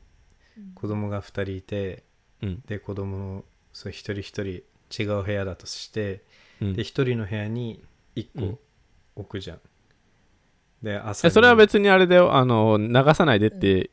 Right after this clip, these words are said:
Speaker 3: 設定すればできると思うけど。
Speaker 2: あ、できる？
Speaker 3: うん、それは自動的にはならないよ。そのいかがわしいビデオを見てて、部屋中に聞こえる、家中に聞こえるっていうことは多分ない、ない。
Speaker 2: そうじゃない。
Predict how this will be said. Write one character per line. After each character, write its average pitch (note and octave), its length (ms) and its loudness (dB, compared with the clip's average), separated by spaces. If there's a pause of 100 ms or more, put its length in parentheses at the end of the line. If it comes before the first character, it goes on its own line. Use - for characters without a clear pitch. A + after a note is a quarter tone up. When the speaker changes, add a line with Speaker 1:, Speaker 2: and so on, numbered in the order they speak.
Speaker 3:
設 A2 180 -2
定 A#2 160 0
す A#2+ 100 -6
れ A2+ 80 4
ば F#2 140 0
で F#2 100 -4
き - 80 -4
る F#2+ 100 2
と - 100 -8
思 E2 180 -10
う - 20 -10
け - 40 -18
ど。 A2 40 -2
Speaker 2:
あ、 G#2+ 60 -4
で A#2+ 100 -4
き D3+ 100 -8
る？ F#2+ 220 -12 (320)
Speaker 3:
う F#2 80 -6
ん、 F#2+ 80 -6
そ - 120 -2
れ G#2+ 80 2
は G#2 160 2
自 A2+ 140 -2
動 D#3+ 140 6
的 E3 180 -2
に C#3 80 -2
は G2+ 60 -4
な F#2 120 -4
ら F#2 60 -4
な F#2 80 -8
い - 40 -14
よ。 - 80 -14 (840)
そ - 100 -2
の A#2+ 60 2
い C3 100 0
か G3 140 10
が F#3 120 10
わ F#3 120 10
し F#3 180 4
い D3 40 4
ビ C#3+ 120 6
デ C#3+ 140 8
オ A2+ 80 6
を A2+ 40 2
見 A#2+ 80 0
て A#2 140 4
て、 G2+ 160 4
部 C3+ 100 4
屋 C#3 160 8
中 D3 140 4
に C#3 100 0
聞 - 120 -10
こ C#3+ 120 4
え C3 60 6
る、 C3 180 2
家 C3 240 6
中 C#3 120 4
に C3+ 100 0
聞 - 80 -10
こ C3+ 140 4
え B2 40 2
る C3 80 2
っ - 40 2
て - 160 -2
い - 20 4
う G2+ 60 0
こ B2+ 120 0
と E3+ 160 4
は C3 200 6
多 B2+ 100 2
分 G#2 220 -2
な A#2 100 2
い、 G#2 100 -4
な A#2 120 -4
い。 - 20 -2
Speaker 2:
そ F#3+ 160 4
う E3+ 60 2
じ A#2 160 -4
ゃ C3+ 60 -2
な C3 100 -6
い。 - 20 -10